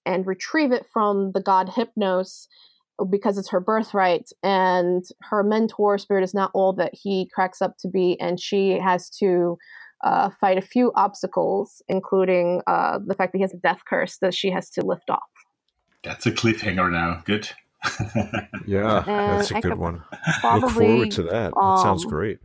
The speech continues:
Speaker 1: let me see if I can give, uh, I think it's orphany, uh, dot tumblr dot com.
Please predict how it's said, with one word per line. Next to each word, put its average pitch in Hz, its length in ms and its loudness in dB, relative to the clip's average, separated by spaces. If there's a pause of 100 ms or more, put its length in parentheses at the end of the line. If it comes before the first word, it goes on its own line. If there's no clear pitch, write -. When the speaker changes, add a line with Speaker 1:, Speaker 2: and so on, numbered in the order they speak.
(260)
Speaker 1:
let - 460 -4
me 208 140 0
see 196 240 -2
if 185 180 -4
I 202 60 -6
can 196 360 -4
give, 196 300 0 (180)
uh, - 160 0 (120)
I 202 100 0
think 214 160 0
it's 208 160 -2 (180)
orphany, 226 760 2 (540)
uh, 190 380 4 (1400)
dot 208 220 -2
tumblr 202 760 0
dot 185 180 0
com. 220 400 -4